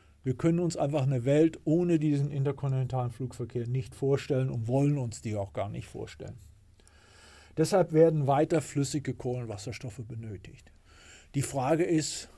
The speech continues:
wie können wir die erzeugen und gibt's die Möglichkeit, die C O zwei neutral zu erzeugen? Und das werde ich ganz zu Ende erläutern.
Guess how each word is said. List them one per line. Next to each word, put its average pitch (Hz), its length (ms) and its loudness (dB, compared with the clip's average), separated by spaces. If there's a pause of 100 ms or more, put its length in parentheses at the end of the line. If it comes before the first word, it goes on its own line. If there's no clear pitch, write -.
(120)
wie 135 200 0
können 143 260 0
wir 143 140 4
die 131 140 0
erzeugen 131 580 0
und 131 240 -6
gibt's - 260 -8
die 135 160 -2
Möglichkeit, 135 800 0
die 123 100 -4
C 127 160 -4
O 120 80 -2
zwei 123 380 -4
neutral 117 640 -4
zu - 120 -8
erzeugen? 127 600 -2
Und 117 60 -6
das 113 180 -6
werde 123 140 -4
ich 113 100 -8
ganz 110 240 -8
zu - 80 -8
Ende 117 400 -6 (220)
erläutern. 120 680 -4